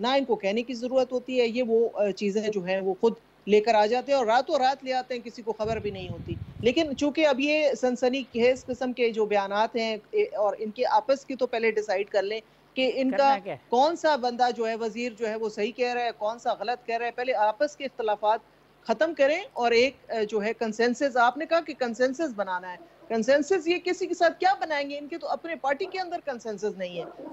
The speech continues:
Speaker 1: बाहर की बात तो दूर है, position के साथ consensus करना, दूसरी पार्टियों के साथ consensus करना, जहां अपना, अ, जमात के अंदर तफरका हो, अपने में तफरी, अपने में ये अफरा तफरी हो, तो उनसे क्या expect करते हैं कि आप जो है ना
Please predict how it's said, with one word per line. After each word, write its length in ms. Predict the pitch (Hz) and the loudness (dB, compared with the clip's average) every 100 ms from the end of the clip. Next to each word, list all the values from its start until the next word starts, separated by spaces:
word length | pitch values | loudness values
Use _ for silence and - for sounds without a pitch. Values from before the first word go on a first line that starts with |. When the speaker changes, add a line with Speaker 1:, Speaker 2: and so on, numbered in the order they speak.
| - | 2
Speaker 1:
बाहर 200 | 226 285 | 4 2
की 140 | 330 | -2
बात 260 | 269 285 285 | -2 -2 -2
तो 80 | 339 | -8
दूर 240 | 339 370 | -6 0
है, 100 | 294 | -2
position 420 | 202 220 240 277 | -2 -8 -10 -14
के 140 | 320 311 | -16 -8
साथ 180 | 302 285 | -6 -4
consensus 560 | 277 254 254 240 262 | -6 -6 -8 -8 -8
करना, 300 | 254 247 247 | -6 -4 -4
दूसरी 340 | 185 220 240 302 | -4 -8 -6 0
पार्टियों 340 | 269 262 277 | 0 0 -6
के 100 | 262 | -4
साथ 200 | 262 233 - _ _ | 0 0 0 _ _
consensus 500 | 240 233 247 247 262 | -2 2 2 2 -2
करना, 260 | 285 285 370 | 0 2 2
जहां 320 | 247 240 294 - | 2 2 -2 2
अपना, 440 | 254 - 359 349 - _ _ _ | 0 2 0 0 -4 _ _ _
अ, 240 | 226 226 226 | 0 2 2
जमात 500 | 208 226 226 240 240 | -2 0 0 0 -2
के 60 | |
अंदर 240 | 226 226 226 | -4 -2 -4
तफरका 500 | 214 208 208 208 240 | -4 -2 -2 2 0
हो, 220 | 185 208 | 2 0
अपने 360 | - - 277 294 | 0 -4 0 0
में 140 | 254 254 | 0 -2
तफरी, 340 | 214 208 220 | -6 -4 -4
अपने 320 | 220 - 262 | -4 -4 -4
में 120 | 262 | -2
ये 200 | 240 226 | -2 0
अफरा 320 | 226 196 220 220 | 0 -2 -4 -4
तफरी 340 | 208 220 233 | -4 -4 -2
हो, 220 | 196 214 - _ _ | -2 -4 -8 _ _
तो 120 | 277 | 0
उनसे 300 | 294 339 392 | 2 2 0
क्या 320 | - 320 392 | 2 4 6
expect 460 | 349 320 - 294 - | 4 2 -2 -4 -2
करते 240 | 262 254 | -4 -4
हैं 240 | 254 233 226 | -6 -6 -6
कि 100 | 233 | 0
आप 260 | 214 220 | 2 2
जो 120 | 214 214 | 0 -2
है 120 | 208 | -2
ना 160 | 247 | -6